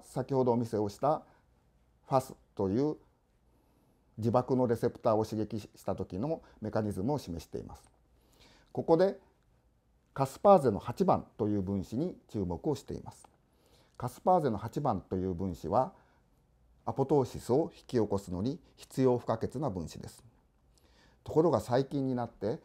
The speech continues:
カスパーゼ八番はアポトーシスを引き起こすだけではなく、逆に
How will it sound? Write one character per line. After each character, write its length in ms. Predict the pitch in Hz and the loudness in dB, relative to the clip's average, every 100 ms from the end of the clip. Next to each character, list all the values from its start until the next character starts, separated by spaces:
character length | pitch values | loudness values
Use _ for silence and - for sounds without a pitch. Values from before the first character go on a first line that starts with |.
| _ - | _ -12
カ 100 | 117 | -12
ス 140 | - | -4
パ 160 | 165 160 | 0 2
ー 40 | |
ゼ 80 | 110 | 0
八 200 | 98 107 | -6 -4
番 240 | 98 80 | -4 -4
は 240 | 85 147 - - _ | -4 -4 -6 -20 _
ア 80 | 104 | -8
ポ 140 | - | -4
ト 180 | 139 151 | 2 2
ー 40 | - | 2
シ 100 | 95 | -4
ス 140 | 151 | 0
を 100 | 143 | -2
引 60 | - | -2
き 40 | |
起 200 | - 123 | -2 -2
こ 80 | 127 | 0
す 120 | 117 | -4
だ 120 | 90 73 | -6 -4
け 100 | 90 | -4
で 100 | 85 | -4
は 120 | 69 | -6
な 120 | 80 | -8
く、 260 | - 143 208 _ _ _ _ _ 98 | -2 -2 -2 _ _ _ _ _ -6
逆 340 | 98 98 131 | -6 -2 -2
に 200 | 143 156 | -2 -4